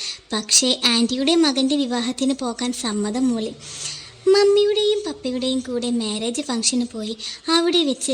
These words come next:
പഴയ സുഹൃത്തായ റിയാസിനെ കണ്ടു. ബസ്സിൽ ജാക്കി വെക്കുന്ന മാസ്റ്ററായിരുന്നു റിയാസ്.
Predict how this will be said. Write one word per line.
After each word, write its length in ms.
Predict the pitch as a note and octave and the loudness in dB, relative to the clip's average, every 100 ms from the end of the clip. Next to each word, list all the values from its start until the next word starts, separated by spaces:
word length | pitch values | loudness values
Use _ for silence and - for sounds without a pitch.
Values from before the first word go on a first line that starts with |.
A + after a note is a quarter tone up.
| A#3 | -2
പഴയ 240 | A3+ A3 C4+ | -2 -2 -2
സുഹൃത്തായ 640 | - A#3 A3+ - A#3+ A#3 A3 | -2 -4 -6 -4 -4 -2 -2
റിയാസിനെ 500 | G#3+ A3 - C4 C#4 | -4 -4 -2 0 0
കണ്ടു. 240 | A#3+ A3 - - - - - - - - C4+ | 0 -2 -6 -14 -16 -16 -16 -18 -20 -12 -2
ബസ്സിൽ 420 | A#3 A3 - C#4 D4+ - | 0 0 0 0 2 0
ജാക്കി 320 | G#3+ G#3+ D4 | -2 -2 0
വെക്കുന്ന 320 | D4 C#4+ C#4 D4+ C4 | 0 2 2 4 2
മാസ്റ്ററായിരുന്നു 680 | G3+ G#3 - D4 C#4+ C4+ C4+ | 0 -4 -4 0 0 2 0
റിയാസ്. 380 | A#3 A#3 A#3 - | 0 -2 -6 -10